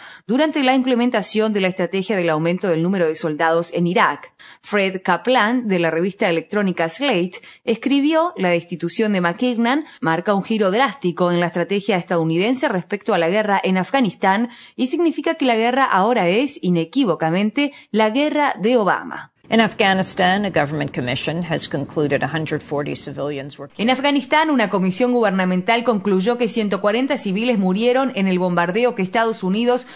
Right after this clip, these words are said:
Speaker 1: llevó a cabo la semana pasada contra dos aldeas de la provincia de Farah. De ser confirmado, esta sería la peor matanza de civiles afganos perpetrada por las fuerzas estadounidenses desde que comenzó la invasión en dos mil uno.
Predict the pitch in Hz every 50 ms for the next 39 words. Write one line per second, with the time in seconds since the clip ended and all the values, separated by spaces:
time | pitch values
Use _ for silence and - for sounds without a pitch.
0 | - - - - 220 247 262 311 330 302 269 - 294 285 285 269 240 208 196 190
1 | 220 196 208 233 254 233 - 180 185 185 - 247 240 240 240 202 196 185 185 196
2 | 190 185 233 294 311 - 311 220 190 180 202 240 269 262 214 190 180 175 175 175
3 | 170 165 202 240 247 240 240 190 175 185 202 190 - 202 196 190 165 143 120 -
4 | - - - - - 175 185 185 - 220 208 - 233 196 190 208 196 190 196 202
5 | 214 220 233 220 220 - - - - 170 185 185 262 269 - 277 247 254 277 277
6 | 269 226 - 214 202 214 262 302 311 285 247 254 254 269 285 269 294 254 202 180
7 | 185 190 180 190 214 233 233 226 220 - 196 190 190 208 254 311 247 180 165 170
8 | 185 185 - - 175 170 165 - 170 170 185 196 196 196 185 190 175 175 170 160
9 | - 196 208 208 185 208 185 185 - - 240 240 240 226 202 196 190 185 175 190
10 | 208 208 220 214 254 269 - - - - - - - 156 185 214 269 247 311 262
11 | 320 302 294 247 - 294 302 311 294 233 196 180 180 185 - 254 262 247 240 233
12 | 214 190 175 175 165 175 196 214 254 311 262 175 151 143 139 139